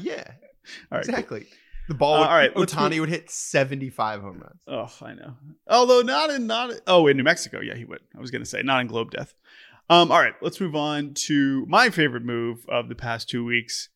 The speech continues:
Speaker 2: Uh, because, you know, I love Dalton Varsho, but this is just, this is just a sexy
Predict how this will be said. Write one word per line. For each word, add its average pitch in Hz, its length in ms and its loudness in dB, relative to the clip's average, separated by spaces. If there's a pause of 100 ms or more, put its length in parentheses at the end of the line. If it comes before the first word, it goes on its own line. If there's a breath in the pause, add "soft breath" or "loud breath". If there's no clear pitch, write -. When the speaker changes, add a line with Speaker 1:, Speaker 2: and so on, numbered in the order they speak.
(460)
Speaker 2:
Uh, 120 160 4
because, 120 320 -6
you 123 60 -4
know, 127 100 -2
I 120 80 0
love 120 180 -4
Dalton 120 240 -2
Varsho, 123 480 -2
but 151 140 -4
this - 180 0
is 165 120 -6
just, 143 200 -6
this 107 240 -14
is 170 160 -10
just 123 160 -10
a 107 60 -16
sexy 117 580 -4